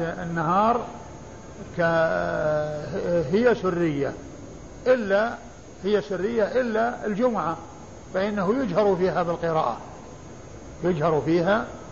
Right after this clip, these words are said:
بالقراءة، وما عدا ذلك فإنه يسر بها الظهر والعصر.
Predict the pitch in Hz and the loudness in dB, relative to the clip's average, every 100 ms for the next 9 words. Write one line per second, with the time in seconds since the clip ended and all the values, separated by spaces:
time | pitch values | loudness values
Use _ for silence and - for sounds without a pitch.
0 | - - 220 202 180 170 151 113 - - | -14 2 2 4 4 4 4 0 -8 -16
1 | - - - - 214 220 170 156 147 165 | -16 -16 -16 -2 2 4 4 4 2 2
2 | 214 220 202 208 202 190 170 175 170 165 | 2 2 0 0 -2 -2 0 2 2 2
3 | 190 170 160 151 156 170 202 202 180 151 | 2 4 4 2 2 2 4 4 4 4
4 | 131 - | 2 0